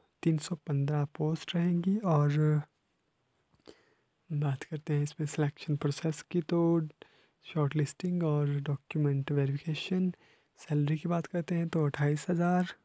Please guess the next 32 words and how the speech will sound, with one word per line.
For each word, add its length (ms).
और 480
एज 280
की 140
बात 200
करते 300
हैं, 200
एज 160
लिमिट 320
की 140
तो 260
मिनिमम 500
अठारह 320
साल 320
और 200
मैक्सिमम 540
जो 160
है 100
पैंतालीस 460
साल 240
रहेगी। 400
पीएनबी 400
बैंक 340
रिक्वायरमेंट 680
जो 100
है, 100
इसकी 300
एप्लीकेशन 720
फ़ीस 400
क्या 180
रहेगी, 460
जो 300
इसमें 340